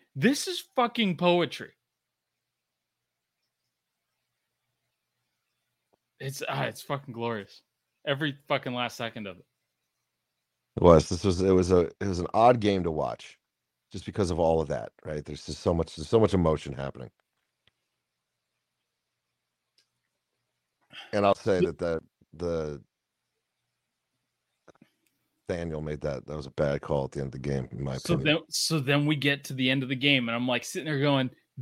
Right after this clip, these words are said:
Speaker 1: "This is when Russell Wilson rips your fucking heart out. This is when it's happening." And I'm just like, I'm just watching this going like, "This,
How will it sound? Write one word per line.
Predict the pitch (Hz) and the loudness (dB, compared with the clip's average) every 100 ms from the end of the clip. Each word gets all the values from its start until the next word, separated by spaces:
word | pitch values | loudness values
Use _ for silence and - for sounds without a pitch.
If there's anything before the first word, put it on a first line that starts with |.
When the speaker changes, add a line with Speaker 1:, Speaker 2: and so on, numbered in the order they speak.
| 104 | 0
Speaker 1:
"This | 160 240 240 - - | 8 8 8 -4 -4
is | 123 110 - | -4 -4 -2
when | 135 113 113 104 | -2 0 -2 2
Russell | 160 220 - 262 | 4 4 2 0
Wilson | 185 156 160 151 170 135 107 | 2 2 2 0 -4 -2 0
rips | 160 196 - | 0 0 -6
your | - 90 _ _ - | -12 -14 _ _ 0
fucking | 233 214 160 | 2 6 4
heart | 135 120 107 | 6 2 0
out. | 87 - _ _ _ _ _ | -8 -12 _ _ _ _ _
This | 359 370 294 | 2 2 4
is | 214 | 0
when | 214 202 | 0 -2
it's | 180 | -2
happening." | 151 135 - 113 104 | 0 0 0 -8 -6
And | 107 | -6
I'm | 113 | -6
just | 117 117 | -6 -8
like, | 143 120 - - - - | -4 -6 -6 -20 -20 -12
I'm | 135 147 | -4 -4
just | 135 175 - | -2 -6 -6
watching | 131 135 139 139 151 123 | -4 6 6 6 0 0
this | 123 113 | -2 -4
going | 131 117 117 | -4 -2 -2
like, | 110 107 _ _ _ _ - | -4 -6 _ _ _ _ -4
"This, | 151 135 - | -2 0 -4